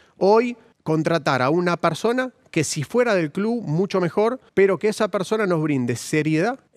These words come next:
estabilidad y tranquilidad en el di-, en la vida diari-, diaria del club". Tuvimos reuniones con dos o tres entrenadores y la reunión que a mí personal, y,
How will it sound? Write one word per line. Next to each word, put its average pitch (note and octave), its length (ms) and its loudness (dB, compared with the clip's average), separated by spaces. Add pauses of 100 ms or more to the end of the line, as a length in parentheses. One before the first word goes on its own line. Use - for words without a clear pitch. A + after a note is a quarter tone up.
(140)
estabilidad D#3+ 640 0 (200)
y D3+ 140 -4
tranquilidad D#3+ 680 2
en G#3+ 100 0
el E3 140 0
di-, D3+ 140 -4
en D3 80 0
la D3 80 2
vida D#3+ 240 2
diari-, D#3 420 -2
diaria C#3+ 440 0
del B2 100 -2
club". A2 220 -6 (160)
Tuvimos A#3+ 480 4 (100)
reuniones F#3 600 0
con F3 220 0
dos F3+ 160 -2
o F#3 60 -2
tres F#3 220 -4
entrenadores G3 680 0 (100)
y D3+ 120 -2
la D#3+ 160 0
reunión F3 440 -2
que D#3+ 120 -4
a C#3 80 0
mí E3 240 0
personal, C#3 680 -2
y, A#2+ 160 -8